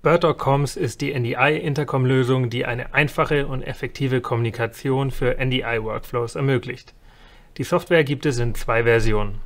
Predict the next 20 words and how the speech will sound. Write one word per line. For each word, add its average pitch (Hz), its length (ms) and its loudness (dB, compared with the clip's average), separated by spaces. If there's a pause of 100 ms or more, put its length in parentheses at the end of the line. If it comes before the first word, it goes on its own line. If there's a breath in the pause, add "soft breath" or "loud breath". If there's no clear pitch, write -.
(160)
Einmal 127 340 2
als 110 180 -12
Lite-Version 151 680 2
für - 160 -6
Einsteiger 143 640 -2 (380 loud breath)
und 185 180 0
als 117 180 0
Pro-Version 120 680 2
für 113 240 -6
umfangreichere 113 800 -4
Produktionen. - 800 -12 (840 loud breath)
Mit 131 180 2
den 113 140 0
Videofenstern, 170 760 4
die 123 120 0
für - 180 -6
alle 151 240 4
N-D-I-Quellen 131 800 -2
verfügbar 165 460 0
sind, 175 420 0